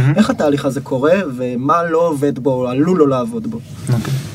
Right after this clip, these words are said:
Speaker 2: דבר ראשון, לגבי הנקודה הראשונה, אה, אני אשמח או יהיה עצוב להגיד שהיו מספר עשרות שיחות כאלה, מספר עשרות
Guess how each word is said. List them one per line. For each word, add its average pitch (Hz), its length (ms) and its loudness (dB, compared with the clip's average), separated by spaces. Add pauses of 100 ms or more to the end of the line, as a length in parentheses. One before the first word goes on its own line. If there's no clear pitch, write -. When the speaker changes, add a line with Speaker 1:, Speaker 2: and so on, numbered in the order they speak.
(580)
Speaker 2:
דבר 135 200 0
ראשון, 170 240 -4
לגבי 131 200 -2
הנקודה 139 300 0
הראשונה, 135 720 2 (440)
אה, 135 40 0 (680)
אני 117 140 -8
אשמח 139 380 -2
או 127 40 0
יהיה 131 100 2
עצוב 135 220 -4
להגיד 127 420 2
שהיו - 1400 -4
מספר 143 320 0
עשרות 139 320 -2
שיחות 135 320 -2
כאלה, 123 240 0
מספר 123 340 -2
עשרות 123 320 -2